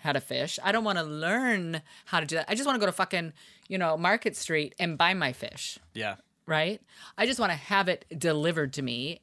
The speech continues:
Speaker 1: and bitch, you better give me the clientele to give it, right?
Speaker 2: Mm-hmm.
Speaker 1: And so for me, that's where it's so different. Like, in this environment,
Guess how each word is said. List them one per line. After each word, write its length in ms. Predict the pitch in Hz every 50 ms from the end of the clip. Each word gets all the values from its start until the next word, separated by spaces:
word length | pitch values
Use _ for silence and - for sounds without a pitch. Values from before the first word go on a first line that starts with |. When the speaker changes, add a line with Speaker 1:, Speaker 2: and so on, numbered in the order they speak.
| -
Speaker 1:
and 180 | - 170 165 160
bitch, 200 | 165 165 - -
you 40 | 185
better 140 | 175 170 165
give 120 | 156 156
me 60 | 151 135
the 80 | 139
clientele 380 | - - 147 143 139 - 147 135
to 60 | 127
give 160 | 135 202 226 202
it, 120 | - - _ _
right? 260 | - 147 143 151 180 123
Speaker 2:
Mm-hmm. 120 | 123 143
Speaker 1:
And 140 | 175 175 160
so 140 | - 185 165
for 140 | - - 160
me, 640 | 160 165 185 202 233 262 240 185 156 151 151 165 165 170 - _ _ _ _ _ _ _ _ _ _ - - - -
that's 200 | - 175 196 190
where 100 | 226 196
it's 100 | 151 -
so 280 | - - - 185 165 151
different. 680 | 139 120 - 143 139 139 - 190 196 240 311 330 - - _ - - - - _
Like, 160 | - 180 170 170
in 140 | 151 143 143
this 220 | 151 175 190 - 262
environment, 720 | 247 233 240 247 254 269 277 285 302 311 311 302 285